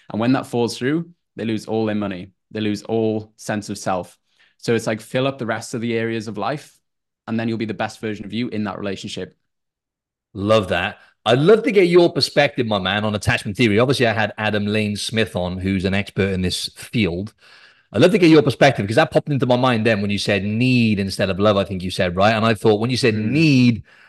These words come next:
Speaker 2: I thought of the anxious attachment style, right? Talk us through the different types of attachment. And I'd love to get your perspective on it in terms of how you see that play out with your clients and stuff.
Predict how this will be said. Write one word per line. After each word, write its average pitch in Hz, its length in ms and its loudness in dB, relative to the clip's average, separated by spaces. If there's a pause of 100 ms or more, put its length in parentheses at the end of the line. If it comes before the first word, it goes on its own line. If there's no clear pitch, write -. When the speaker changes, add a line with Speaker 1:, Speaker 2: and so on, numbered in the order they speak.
(160)
Speaker 2:
I 110 140 2
thought 110 320 2
of 98 60 -6
the 104 140 0
anxious 107 880 -2
attachment 101 640 -4
style, 95 440 2
right? 95 300 2 (480)
Talk 214 240 6
us 208 80 4
through 190 160 6
the 160 80 6
different 139 420 2
types 120 240 0
of 110 100 0
attachment. 104 540 -2
And 104 100 -6
I'd 110 100 0
love 143 180 2
to - 80 -2
get 120 120 -2
your 120 200 2
perspective 110 560 -4
on 104 160 -2
it 104 120 -6
in 98 140 -8
terms 95 340 -6
of 98 200 -4
how 113 220 -2
you 104 240 0
see 110 260 -4
that 98 260 -4
play 98 280 -2
out 92 220 -2
with 87 100 -10
your 90 80 -6
clients 98 380 -6
and 92 100 -10
stuff. - 300 -10